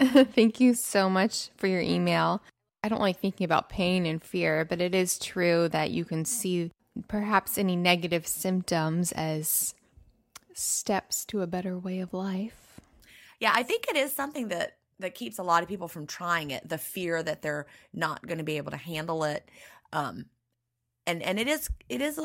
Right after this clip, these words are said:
Speaker 2: you know, there's that adjustment period that people do have to go through as your body is making the transition, but it is just so much better on the other side. <laughs> That's the part that if people understood, yeah, you might have a couple of rough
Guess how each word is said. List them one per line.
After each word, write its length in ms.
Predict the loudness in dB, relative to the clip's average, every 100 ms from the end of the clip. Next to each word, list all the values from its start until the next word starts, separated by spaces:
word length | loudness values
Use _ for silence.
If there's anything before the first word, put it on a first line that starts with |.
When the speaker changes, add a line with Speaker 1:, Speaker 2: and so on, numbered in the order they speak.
| -4
Speaker 2:
you 160 | -2 -2
know, 60 |
there's 180 | 0 -2
that 200 | 0 -2
adjustment 480 | 0 -2 -2 -4 -4
period 460 | -8 -6 -6 -8 -8
that 160 | -10
people 260 | -12 -12 -10
do 180 | -8 -6
have 220 | -6 -6
to 80 | -6
go 220 | -4 -4
through 320 | -4 -2 0
as 180 | 0 -2
your 80 | -4
body 320 | 0 0 -2
is 100 | -6
making 300 | -8 -8 -10
the 80 | -10
transition, 760 | -8 -8 -6 -6 -6 -6 -8 -12 -20 -20 -20 -20 _
but 120 | -4
it 140 | -4 -4
is 160 | -8
just 400 | -8 -8 -8 -8
so 320 | -2 0 0 -2
much 240 | -4 -4
better 260 | -2 -2 -2
on 140 | -4
the 140 | -6
other 180 | -6 -8
side. 440 | -8 -6 -6 -6 -10 -14 -14 -16 -20
<laughs> 460 | -6 -6 -6 -14 4
That's 260 | 6 6
the 100 | -2
part 280 | 2 4 4
that 80 | 2
if 80 | -4
people 260 | -6 2
understood, 520 | 2 2 0 2 0 0 -14 -18
yeah, 300 | 0 6 6
you 180 | 6 2
might 220 | 2 2
have 240 | -2 -2 -2
a 40 |
couple 320 | -4 -6 -4
of 120 | -2
rough 420 | 2 0 -2 -16